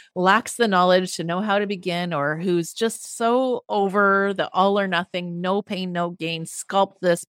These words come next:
burn that, before and afters, that weight-centric, toxic Fitspo yuck,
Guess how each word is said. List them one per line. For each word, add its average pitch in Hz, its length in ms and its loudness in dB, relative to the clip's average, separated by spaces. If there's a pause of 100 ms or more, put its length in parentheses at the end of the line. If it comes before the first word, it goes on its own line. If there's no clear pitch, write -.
burn 196 300 4
that, 165 240 -4
before 196 380 0
and 180 100 0
afters, 170 540 -4 (420)
that 170 180 -4
weight-centric, 185 880 0
toxic - 640 -2 (140)
Fitspo 165 500 -4
yuck, 165 440 -2